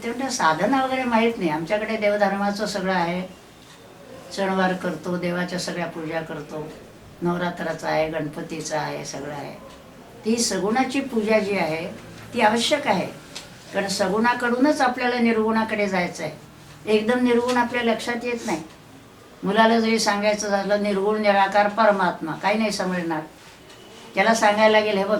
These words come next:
समोर दिसतोय ना, हा बाप्पा आहे, देव आहे, त्याला नमस्कार कर." आणि प्रश्न असा आहे, अणुरेणूमध्ये राम जर भरलेला आहे, तर तो या प्रतिमेमध्ये देव नाही कैसा? आहेच ना, सगळीकडे आहे तर आहे. पण जो दिसत नाही आहे,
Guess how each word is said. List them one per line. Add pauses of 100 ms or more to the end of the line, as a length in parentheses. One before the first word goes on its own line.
(120)
समोर
दिसतोय
ना,
हा
बाप्पा
आहे,
देव
आहे, (520)
त्याला
नमस्कार
कर." (1080)
आणि
प्रश्न
असा
आहे, (400)
अणुरेणूमध्ये
राम
जर
भरलेला
आहे, (440)
तर
तो
या
प्रतिमेमध्ये
देव
नाही
कैसा? (760)
आहेच
ना, (440)
सगळीकडे
आहे
तर
आहे. (840)
पण
जो
दिसत
नाही
आहे,